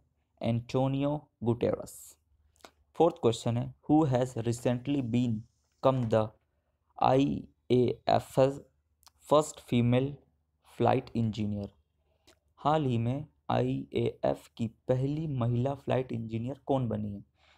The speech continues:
तो ये बनी है हीना जायसवाल। अब ये आईएएफ़ क्या है? ये है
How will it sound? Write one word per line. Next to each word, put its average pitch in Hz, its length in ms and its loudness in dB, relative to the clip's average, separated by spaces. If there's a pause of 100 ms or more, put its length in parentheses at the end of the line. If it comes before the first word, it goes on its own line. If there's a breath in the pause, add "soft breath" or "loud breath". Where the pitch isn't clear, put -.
(140)
तो 120 40 -2
ये 120 120 4
बनी 123 360 2
है 127 100 -2 (160)
हीना 131 380 -2 (340)
जायसवाल। - 840 -6 (2750)
अब 143 200 2
ये 156 380 -4
आईएएफ़ 139 840 4
क्या 117 120 0
है? 113 180 -4
ये 135 220 0
है 127 200 -2